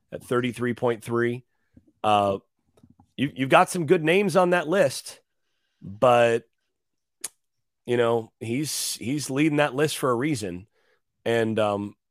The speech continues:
what, still twenty-five of forty-three for fifty-eight percent completion percentage on those throws. But he has taken a little bit of a dip because he's now got three interceptions on those throws, nine touchdowns, three interceptions.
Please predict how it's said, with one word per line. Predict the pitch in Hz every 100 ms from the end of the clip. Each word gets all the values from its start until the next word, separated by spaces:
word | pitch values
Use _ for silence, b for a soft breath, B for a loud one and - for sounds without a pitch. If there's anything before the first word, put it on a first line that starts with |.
| -
what, | 113 -
still | - 151
twenty-five | 135 - 165 156 147 135 123
of | 113
forty-three | - 143 120 - 127 131 107
for | 101 113
fifty-eight | 101 139 123 131 123 -
percent | 117 - 113
completion | 117 110 127 120 113
percentage | 110 - 110 104 107
on | 104
those | 104 98
throws. | - 117 90 90
But | - 104 _ B B
he | -
has | 147 190
taken | - 190 185 160
a |
little | 135 175
bit | 135 120
of |
a | 110
dip | 98 104
because | 127 117 120
he's | 113
now | 127
got | 131 117
three | - 135 131
interceptions | 110 104 131 - 107 92 95
on | 90
those | 85 -
throws, | 90 - - - -
nine | 117 117
touchdowns, | 113 110 - 104 101
three | 113 104
interceptions. | 98 110 101 98 87 -